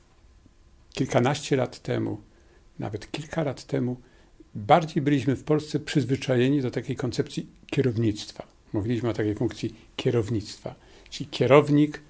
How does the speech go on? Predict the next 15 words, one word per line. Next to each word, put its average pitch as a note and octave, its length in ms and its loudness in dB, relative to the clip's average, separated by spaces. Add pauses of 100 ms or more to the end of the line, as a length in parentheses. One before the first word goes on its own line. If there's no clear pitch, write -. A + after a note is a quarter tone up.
(180)
jednostki, B2 840 -2
decydent C3 800 2 (600)
mówił, F#3+ 380 4 (180)
co A3 160 2
kto F#3+ 180 4
ma C#3 140 6
robić, A#2+ 540 0
żeby C3 240 2
było B2+ 360 4
w B2 80 -6
jednostce A2+ 520 -2 (100)
dobrze. G2+ 420 -8 (760)
Podejście C#3 680 0 (1300)
kontroli D#3+ 460 2
zarządczej, B2+ 680 -2